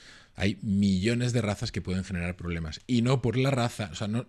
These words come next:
no la raza te va a predisponer a generar más o menos agresiones o a ser más o menos peligroso. Sí que es cierto que, evidentemente, la morfología,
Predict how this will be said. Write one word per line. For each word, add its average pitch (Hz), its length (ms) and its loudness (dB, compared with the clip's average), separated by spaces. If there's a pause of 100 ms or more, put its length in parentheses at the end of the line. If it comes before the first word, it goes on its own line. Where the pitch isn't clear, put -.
no 123 200 0
la 139 140 4
raza 127 300 0
te 98 100 -2
va 101 120 2
a 107 120 -4
predisponer 92 1000 -2 (640)
a 95 100 -2
generar 92 480 -2
más 101 500 2
o 90 80 -4
menos 92 220 0
agresiones 95 440 -2
o 92 40 -2
a 85 40 -2
ser 95 220 -2
más 98 460 0
o 92 140 -2
menos 87 280 -2
peligroso. 78 540 -6 (520)
Sí - 340 0
que 120 220 2
es - 140 0
cierto 135 600 2
que, 90 120 2
evidentemente, 90 800 0 (120)
la 87 280 -2
morfología, 87 1120 -2